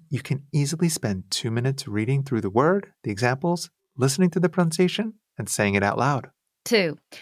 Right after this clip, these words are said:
Speaker 2: learn with our three-minute lessons.
Speaker 1: Hmm, not quite two minutes, but
Speaker 2: It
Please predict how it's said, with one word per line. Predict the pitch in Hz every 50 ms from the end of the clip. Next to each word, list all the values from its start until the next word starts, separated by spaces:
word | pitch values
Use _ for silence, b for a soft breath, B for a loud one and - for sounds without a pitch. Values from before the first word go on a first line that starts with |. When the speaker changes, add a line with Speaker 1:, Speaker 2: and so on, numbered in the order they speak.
| B B
Speaker 2:
learn | - 202 247 285 320 330 330
with | 330 311 277
our | 233 214
three-minute | 202 - 220 226 269 311 320 285 277 262 269 247 -
lessons. | 185 165 160 - - 135 127 135 147 - - - _ _ _ _ _ _ _ _ _ _ -
Speaker 1:
Hmm, | - 135 113 - - -
not | 113 127 180 311 330 330 - _ -
quite | - - 311 320 311 285 - -
two | - 294 277
minutes, | 190 185 165 147 139 123 131 -
but | 139 131 120 131 175 185 160 123 107 104 107 123 131 - - - - - _ _ _ _ _ _ _ _ _ -
Speaker 2:
It | 277 285 285